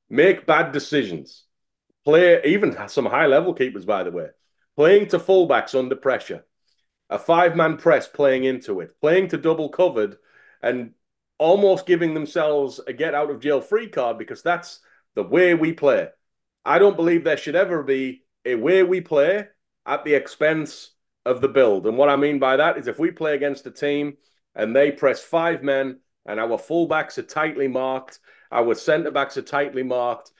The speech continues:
it's the responsibility of the goalkeeper to complete a longer pass to take those four or five people out the game and give his teammate a chance to succeed. To play into the jaws of that press I don't believe is as noble as some people make out.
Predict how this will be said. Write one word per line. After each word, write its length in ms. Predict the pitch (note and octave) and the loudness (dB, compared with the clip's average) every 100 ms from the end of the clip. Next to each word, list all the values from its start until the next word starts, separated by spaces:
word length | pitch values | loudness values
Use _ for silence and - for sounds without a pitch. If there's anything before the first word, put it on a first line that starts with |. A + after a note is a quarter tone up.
| _ | _
it's 200 | - A2 | -12 -6
the 80 | B2 | -4
responsibility 800 | A#2 - C#3+ D#3+ D#3+ D3 D3+ C#3 | -4 -2 0 2 0 0 0 0
of 100 | C3 | -2
the 60 | B2 | -2
goalkeeper 540 | A#2 C#3 C#3 C#3 C3 | 2 2 2 -4 -10
to 80 | A2+ | -10
complete 500 | - C3 - C3+ B2 | -6 -8 -2 -2 0
a 80 | A2+ | 0
longer 340 | A#2+ C#3 D3+ | 0 0 -2
pass 500 | C#3 C3+ A#2+ - - _ _ _ - | -2 -2 -2 -6 -16 _ _ _ -12
to 80 | |
take 280 | - C#3 C3+ | 2 4 4
those 200 | C3+ B2+ | 2 2
four 260 | - B2+ B2 | 0 -2 0
or 60 | |
five 260 | B2+ A#2+ A#2+ | 0 -2 -2
people 300 | C3+ B2 A#2+ | -6 -6 -6
out 160 | B2 G#2+ | -6 -6
the 60 | |
game 320 | G#2 A#2+ C#3+ - _ _ - | -4 -2 -2 -6 _ _ -6
and 200 | A2+ A2+ | -6 0
give 160 | C#3 | 0
his 220 | B2+ B2+ - | 0 -4 0
teammate 380 | C3 A#2+ A#2 | 0 0 -2
a 40 | G#2 | -4
chance 320 | - A2+ G#2+ | -4 -4 -4
to 100 | G#2 | -12
succeed. 520 | - G#2 - F#2+ E2 _ _ _ | -14 -10 -4 -4 -6 _ _ _
To 100 | B2 | -6
play 260 | - C3+ D3+ | 2 4 4
into 220 | D#3 D3+ | 2 0
the 100 | C3 | 0
jaws 380 | A#2 C#3 D3+ C#3+ | 2 4 4 0
of 100 | C#3 | -2
that 220 | D3 - | -2 0
press 420 | D#3 D3 - - _ _ _ | 0 0 -2 -18 _ _ _
I 100 | A2 | -4
don't 280 | A2 C3 C3+ | 2 2 2
believe 300 | C3+ C3+ B2 | 2 2 0
is 80 | B2 | -4
as 160 | A2 | -6
noble 380 | A#2+ B2 A2+ A#2 | -2 -2 0 -4
as 120 | A2+ | -6
some 180 | - A2 | -8 -8
people 320 | A2 A#2 G#2+ | -8 -6 -6
make 280 | G#2+ G#2+ G2+ | -4 -4 -4
out. 280 | G#2+ E2 - | -6 -8 -12